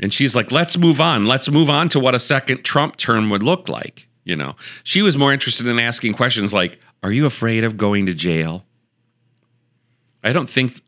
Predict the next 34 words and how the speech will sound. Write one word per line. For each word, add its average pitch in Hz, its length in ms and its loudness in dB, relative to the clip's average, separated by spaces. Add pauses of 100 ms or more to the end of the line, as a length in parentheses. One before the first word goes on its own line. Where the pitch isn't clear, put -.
any 120 220 2
of 101 120 0
them 92 120 2
asked 92 300 -2
Hunter 101 260 0
Biden 78 400 -2
if 67 100 -8
he 78 100 -6
was 71 140 -6
afraid 73 320 -4
of 65 80 -6
going 73 220 -6
to 69 100 -8
jail. 73 440 -8 (880)
You 110 120 0
know, 107 240 2
I 127 120 2
remember 156 420 2
Amy 147 320 0
Robach 127 460 2
on 113 80 2
A 113 100 0
B 113 120 2
C 123 200 0
going, 104 340 2
"Is 123 180 0
the 139 80 0
laptop 131 720 0
yours?" 107 520 4
And 98 280 0
Hunter 104 220 2
was 98 140 0
like, 92 280 -2 (380)
"Maybe." 117 640 -2